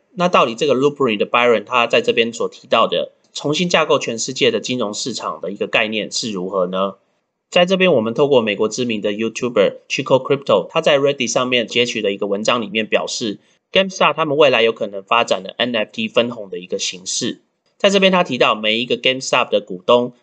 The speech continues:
他都会拿到一个N F T，这个N F T里面就会储存你所拥有的 GameStop 的股票的一个数量。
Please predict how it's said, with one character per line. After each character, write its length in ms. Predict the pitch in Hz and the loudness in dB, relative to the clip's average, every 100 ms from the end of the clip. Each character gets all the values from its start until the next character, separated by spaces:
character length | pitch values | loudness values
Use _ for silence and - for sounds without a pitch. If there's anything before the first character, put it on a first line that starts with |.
| _ | _
他 160 | 170 | -2
都 140 | 170 175 | 2 4
会 100 | 143 | 4
拿 160 | 110 | 2
到 160 | 117 113 | 2 2
一 60 | |
个 100 | 107 | 2
N 240 | 107 113 120 | 0 0 0
F 160 | 101 - | -2 -2
T， 340 | 113 107 104 - | -8 -8 -10 -4
这 100 | 196 | -2
个 80 | 175 | 0
N 160 | 160 | 2
F 180 | 147 135 | 0 -2
T 100 | - | -4
里 100 | 127 | -2
面 280 | 113 131 104 _ | 0 0 0 _
就 140 | 143 | 2
会 100 | 135 | 2
储 220 | 123 120 | 2 -2
存 260 | 117 113 107 - | -2 0 -2 -4
你 100 | 143 | -2
所 180 | 151 123 | 2 4
拥 160 | 143 | 4
有 160 | 147 104 | 4 2
的 160 | 104 98 | 2 0
GameStop 480 | 120 117 - 110 | 0 -2 -2 -2
的 80 | 95 | -2
股 160 | 92 95 | -8 -8
票 260 | - 127 | -2 0
的 140 | 104 95 | 0 -4
一 80 | 95 | -4
个 140 | 104 | -4
数 240 | - 117 | -4 -2
量。 220 | 107 104 | 0 0